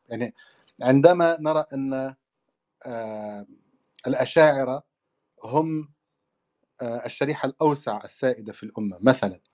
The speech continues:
وعندما نرى أن المعتزلة تم تهميشهم عبر التاريخ،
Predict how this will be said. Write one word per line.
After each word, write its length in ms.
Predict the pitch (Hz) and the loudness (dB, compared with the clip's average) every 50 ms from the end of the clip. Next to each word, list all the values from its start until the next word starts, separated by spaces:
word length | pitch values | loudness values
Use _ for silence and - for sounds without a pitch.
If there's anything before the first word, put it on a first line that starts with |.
| _ _ _ _ _ _ _ _ _ _ _ _ _ _ _ _ _ _ _ _ - | _ _ _ _ _ _ _ _ _ _ _ _ _ _ _ _ _ _ _ _ 2
وعندما 960 | 131 127 127 131 131 131 131 131 131 - - 127 127 135 135 170 165 165 | 6 8 10 10 10 8 8 6 2 -2 -4 -6 -2 0 2 2 2 2
نرى 320 | 160 156 156 156 151 156 151 - | 2 2 2 2 0 0 -2 -4
أن 440 | 135 131 131 131 127 127 127 127 127 - - | -8 -6 -6 -6 -6 -6 -6 -6 -8 -10 -10
المعتزلة 800 | 123 120 117 113 113 - - 139 127 127 135 123 131 127 131 131 - _ _ _ _ _ _ _ _ _ _ _ _ _ _ - | -10 -8 -6 -8 -6 -6 -6 -6 -4 -4 -2 -2 0 -2 -2 -4 -8 _ _ _ _ _ _ _ _ _ _ _ _ _ _ -2
تم 560 | - 143 143 139 135 127 131 127 123 127 131 - _ | 0 0 0 0 0 -2 -2 -2 -2 -2 -4 -6 _
تهميشهم 680 | - 127 110 110 151 160 151 139 - - 107 113 107 104 | -8 -8 -6 -6 -6 -6 -6 -6 -8 -10 -10 -8 -8 -6
عبر 220 | 101 117 - 117 | -6 -4 -4 -4
التاريخ، 600 | 110 - _ - 117 113 107 104 101 - - _ | -4 -4 _ -2 -2 -2 -2 -6 -10 -12 -18 _